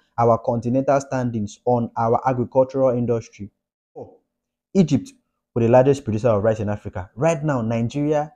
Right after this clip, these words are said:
is the largest producer of rice in Africa. We're the largest exporter of urea and fertilizer in Africa. So, and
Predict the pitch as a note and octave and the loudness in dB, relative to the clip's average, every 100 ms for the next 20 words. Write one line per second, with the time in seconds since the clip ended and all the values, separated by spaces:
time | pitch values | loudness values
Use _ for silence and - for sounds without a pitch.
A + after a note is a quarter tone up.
0 | - G#2 G#2+ A2+ A2+ B2 - _ _ _ | -6 -4 -2 -4 -4 -6 -10 _ _ _
1 | _ G#2+ G#2 A2 F#2+ G#2 G#2 G2 G2 G2 | _ -8 -4 -4 -4 -6 -6 -12 -14 -20
2 | - _ _ _ _ _ _ _ _ A#2 | -20 _ _ _ _ _ _ _ _ 0
3 | A#2 A#2+ C#3+ D3+ B2 G2+ - B2+ A#2+ B2+ | 2 4 2 2 -2 -6 0 0 2 -2
4 | B2 A2 F#2+ - - G#2 G2+ G#2 A#2+ G2+ | -2 -2 -4 -8 -10 -4 -2 0 0 -2
5 | - - G2+ - G#2 G#2 G#2+ A2 G#2 G2 | -8 -10 -10 -10 -6 -2 -2 -4 -6 -8
6 | - G2+ F#2+ G2+ _ _ _ _ _ _ | -10 -14 -14 -18 _ _ _ _ _ _
7 | - F#3+ F#3 - _ D3 D3 C#3 | -4 -2 -2 -8 _ -2 0 -2